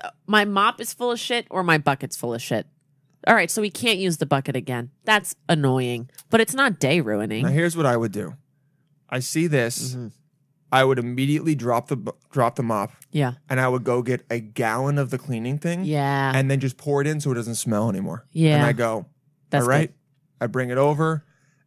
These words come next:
Speaker 2: and then I call my supervisor. I go, "Listen, man, this just happened.
Speaker 1: Yeah.
Speaker 2: I'm not using that bucket. Like,
Speaker 1: No.
Speaker 2: we gotta"
Speaker 1: We need a new bucket.
Speaker 2: Yeah.
Speaker 1: Also, I crack up because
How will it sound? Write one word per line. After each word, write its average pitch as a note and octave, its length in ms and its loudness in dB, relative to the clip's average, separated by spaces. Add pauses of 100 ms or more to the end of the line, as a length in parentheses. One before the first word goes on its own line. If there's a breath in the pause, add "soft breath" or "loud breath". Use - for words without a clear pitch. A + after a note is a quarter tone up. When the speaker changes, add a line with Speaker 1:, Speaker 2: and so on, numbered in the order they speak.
(100)
Speaker 2:
and B2+ 200 -4
then C3 440 -2 (840)
I B2 120 0
call B2+ 260 0
my B2+ 100 0
supervisor. B2 540 0
I A#2 60 -2
go, A#2 180 0
"Listen, C3 340 -2
man, A#2+ 300 -4 (840)
this C#3+ 200 2
just D#3 200 0
happened. D3+ 520 2
Speaker 1:
Yeah. C3 240 -2 (680)
Speaker 2:
I'm B2 120 2
not B2+ 220 4
using A#2 240 -4
that G#2 140 -2
bucket. A2+ 320 -4
Like, A#2 240 -2
Speaker 1:
No. A2 240 -4 (120)
Speaker 2:
we C3+ 120 0
gotta" B2 520 2 (160)
Speaker 1:
We F3 100 -4
need E3+ 120 0
a D3 80 -2
new C3+ 140 -4
bucket. A2+ 340 -10
Speaker 2:
Yeah. B2+ 300 2
Speaker 1:
Also, B3+ 500 0 (140)
I E3 400 0
crack F3 300 -2
up E3+ 220 -6
because D3 500 -6